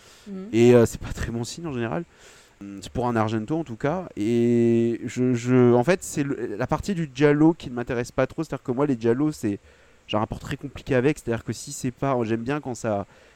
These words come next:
Speaker 2: quand c'est un peu psyché, quand c'est un peu gothique, quand c'est un peu,
Speaker 1: Mm.
Speaker 2: euh, weirdo, mais quand on est dans quelque chose de très, très classique, j'ai, où on est presque plus proche du policier,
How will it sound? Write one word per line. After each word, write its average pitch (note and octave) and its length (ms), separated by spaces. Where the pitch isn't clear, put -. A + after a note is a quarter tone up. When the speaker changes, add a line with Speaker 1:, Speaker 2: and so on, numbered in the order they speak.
Speaker 2:
quand A2 80
c'est B2+ 100
un A#2 80
peu C#3+ 120
psyché, - 340
quand C3 180
c'est - 140
un A2+ 80
peu C3 200
gothique, B2+ 600
quand A2 160
c'est - 140
un A2+ 100
peu, C3+ 160
Speaker 1:
Mm. A2 640
Speaker 2:
euh, - 20
weirdo, B2+ 440
mais A2+ 220
quand - 240
on C#3 160
est D3+ 200
dans B2+ 140
quelque A#2 220
chose D3 140
de A#2+ 80
très, - 260
très - 180
classique, - 760
j'ai, A#2+ 760
où B2 280
on A#2 140
est A#2 80
presque - 360
plus - 200
proche D3 300
du B2 120
policier, C3 720